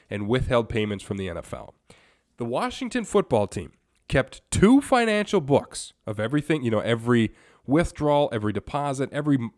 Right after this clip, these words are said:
cent they made, or every transaction. They kept two financial books, one with real numbers, like every other organization, and then one with fudged numbers, ones with fake numbers that they manipulated in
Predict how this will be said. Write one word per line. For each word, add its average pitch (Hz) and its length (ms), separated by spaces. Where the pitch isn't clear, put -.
cent - 380
they 131 100
made, 110 340
or 101 80
every 151 240
transaction. 110 720
They 98 100
kept - 300
two 220 200
financial 160 540
books, - 440
one 131 400
with 214 180
real 160 320
numbers, 101 480
like 104 180
every 143 280
other 156 160
organization, 98 800
and 110 140
then 107 200
one 151 240
with - 260
fudged 127 380
numbers, 101 500
ones 135 320
with 131 180
fake 143 420
numbers - 520
that 113 160
they 117 120
manipulated 113 840
in 131 160